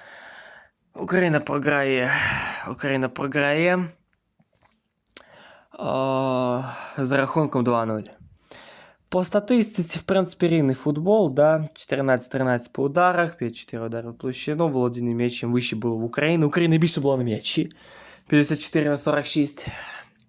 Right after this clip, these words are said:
А ось, е, за кутовими сім два. Перевага нідерландської команди. Ну і за гольовими нагодами для мене це показала статистика шість три. Три гольові нагоди України. Три гольові нагоди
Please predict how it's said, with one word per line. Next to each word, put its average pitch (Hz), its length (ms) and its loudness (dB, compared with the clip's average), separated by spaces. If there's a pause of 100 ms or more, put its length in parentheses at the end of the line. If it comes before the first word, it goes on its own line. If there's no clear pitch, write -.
(920)
А - 140 0
ось, 131 640 2
е, 127 420 4
за 139 180 0
кутовими 185 340 4
сім 139 220 -2
два. 101 140 -10 (540)
Перевага 135 260 4
нідерландської 120 500 0
команди. - 380 -6 (680)
Ну 185 100 2
і 190 40 4
за 170 120 2
гольовими 170 260 4
нагодами 175 460 6
для 143 120 2
мене 143 180 4
це - 100 -14
показала 143 380 0
статистика 156 540 -2
шість 143 460 0
три. 135 400 2 (1120)
Три 254 300 2
гольові 226 280 4
нагоди 190 420 0 (260)
України. 170 720 -6 (1160)
Три 175 260 0
гольові 151 380 2
нагоди 151 640 2